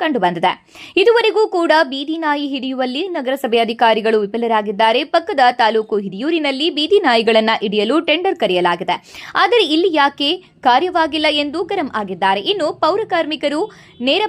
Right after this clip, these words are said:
ಪಾವತಿ ಹಾಗೂ ಹೊರಗುತ್ತಿಗೆ ಆಧಾರದ ಮೇಲೆ ಕೆಲಸ ನಿರ್ವಹಿಸುವಂತಹ ಪೌರ ಕಾರ್ಮಿಕರಿಗೆ ನೀಡುವಂತಹ ವೇತನದಲ್ಲಿ ಮೂರು ಸಾವಿರ ಕಡಿಮೆ ಕೊಡುವ ದೂರುಗಳು ಕೇಳಿಬಂದಿವೆ. ಆದ್ದರಿಂದ ಯಾವುದೇ ಕಾರ್ಮಿಕರಿಗೆ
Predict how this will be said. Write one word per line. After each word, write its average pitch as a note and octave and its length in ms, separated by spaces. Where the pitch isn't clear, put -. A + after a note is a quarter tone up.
ಪಾವತಿ D#4+ 340
ಹಾಗೂ C4+ 260
ಹೊರಗುತ್ತಿಗೆ C4+ 500
ಆಧಾರದ C4 380
ಮೇಲೆ C4 200
ಕೆಲಸ D#4+ 240
ನಿರ್ವಹಿಸುವಂತಹ A#3 720
ಪೌರ G#3+ 160
ಕಾರ್ಮಿಕರಿಗೆ A#3 600
ನೀಡುವಂತಹ A3 600
ವೇತನದಲ್ಲಿ B3 600
ಮೂರು A4+ 260
ಸಾವಿರ E4 320
ಕಡಿಮೆ C4+ 340
ಕೊಡುವ B3+ 220
ದೂರುಗಳು A#3 380
ಕೇಳಿಬಂದಿವೆ. F#3 520
ಆದ್ದರಿಂದ G#4 380
ಯಾವುದೇ C#4 300
ಕಾರ್ಮಿಕರಿಗೆ D4 580